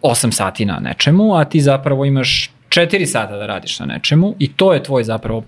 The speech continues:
pun dan posla, jer odlazi vreme na sastanke, na komunikaciju, na administraciju i pitaj Boga šta. Tako da sve to onda postaje malkice složenije nego što bi vas fakultet, um,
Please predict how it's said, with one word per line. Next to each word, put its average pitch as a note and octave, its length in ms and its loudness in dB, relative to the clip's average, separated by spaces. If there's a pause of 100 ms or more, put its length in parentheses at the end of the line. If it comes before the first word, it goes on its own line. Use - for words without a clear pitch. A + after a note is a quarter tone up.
(100)
pun B2 300 -2
dan G#2+ 280 -4
posla, A2+ 540 0
jer C#3 380 2 (440)
odlazi B2 420 0
vreme A#2 440 2
na G#2+ 480 0 (400)
sastanke, A#2+ 840 -2
na G#2 440 -2 (100)
komunikaciju, A2 1160 2
na G2+ 440 -4 (600)
administraciju A2+ 960 0
i A2 80 -4
pitaj - 240 -14
Boga - 180 -8
šta. - 140 -8 (500)
Tako D#3+ 240 0
da D#3+ 120 2
sve D#3+ 420 0
to D#3+ 100 4
onda B2 240 0
postaje A#2+ 440 0
malkice A#2+ 800 4
složenije A2 680 2
nego G#2+ 460 0 (500)
što - 280 0
bi G#2+ 120 2
vas - 460 -2
fakultet, - 760 -6
um, F#2 440 -6